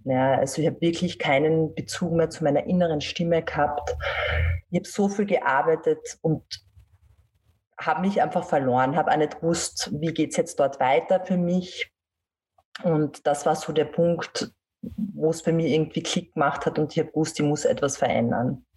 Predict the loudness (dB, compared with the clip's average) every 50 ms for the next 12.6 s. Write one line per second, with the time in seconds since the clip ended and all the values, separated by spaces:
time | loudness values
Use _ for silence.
0 | _ _ -16 -8 -6 -4 -4 -2 -2 -2 -2 -2 -4 -4 -4 -6 -8 -10 -10 _
1 | 0 0 0 0 -2 -2 0 0 0 2 0 0 2 2 0 0 0 -4 -6 -6
2 | -4 0 0 2 2 2 2 0 -2 -2 -4 -6 -6 -6 -4 -2 0 2 4 4
3 | 2 2 2 2 2 2 0 -2 0 2 4 4 4 2 0 -2 -2 -2 -2 0
4 | 0 2 2 2 2 2 2 2 0 0 -2 -4 -2 -2 0 2 2 2 2 2
5 | 2 2 2 2 2 2 0 0 0 0 2 2 2 0 -2 -6 -4 -2 0 0
6 | 2 2 2 2 2 4 4 2 2 2 2 0 0 -2 -2 -2 -2 0 0 -2
7 | -4 -6 -6 -4 -2 -2 0 0 0 0 0 2 2 2 2 0 -2 -4 -2 -4
8 | -4 -4 -6 -8 -2 0 0 2 2 2 0 -2 -2 -4 -6 -6 -6 -4 0 2
9 | 4 4 4 2 0 -4 -4 -4 -6 -4 0 0 0 2 2 2 2 4 2 0
10 | 0 -2 -8 -8 -2 -2 0 0 2 2 2 2 2 2 2 0 -2 -2 0 2
11 | 2 4 4 4 4 4 4 4 4 2 0 -4 -4 -12 -14 -14 -12 -6 0 2
12 | 2 2 2 2 4 4 4 4 4 2 0 -2